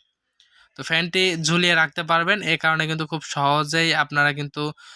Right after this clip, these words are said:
আহ, সু-, খুব সহজেই কিন্তু নিরাপত্তায় থাকতে পারবেন এই ফ্যানটি নিয়ে। আর এটা নেট খাঁচা ফ্যান, অন্যান্য ফ্যানের মতো ডিজাইনটা অনেক সুন্দর এবং এটা কিন্তু টিকসই হবে পাঁচ থেকে সাত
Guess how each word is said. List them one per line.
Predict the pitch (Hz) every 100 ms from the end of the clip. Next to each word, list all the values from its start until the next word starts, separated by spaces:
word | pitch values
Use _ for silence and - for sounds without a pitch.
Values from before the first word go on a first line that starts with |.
| -
আহ, | 127 127 127 127
সু-, | 135 - 151
খুব | - 156
সহজেই | - 156 147 147 160
কিন্তু | 165 160
নিরাপত্তায় | 160 156 147 143 135 - 143 139 131
থাকতে | 143 131 -
পারবেন | 131 131 131 165
এই | 156
ফ্যানটি | 139 135 131 -
নিয়ে। | 127 127 156 233 _ _ - - - - _ -
আর | 127
এটা | 139 143 170
নেট | 170 170
খাঁচা | - 165 156
ফ্যান, | 147 165 170
অন্যান্য | 160 160 165 160
ফ্যানের | 156 156 156
মতো | 151 147
ডিজাইনটা | 156 147 147 151 151 156
অনেক | 151 156
সুন্দর | - 156 151 170 180
এবং | 160 151 151
এটা | 147
কিন্তু | 151 151 160
টিকসই | 147 147 - 147
হবে | 147
পাঁচ | - 139 135
থেকে | - 139 151
সাত | - 135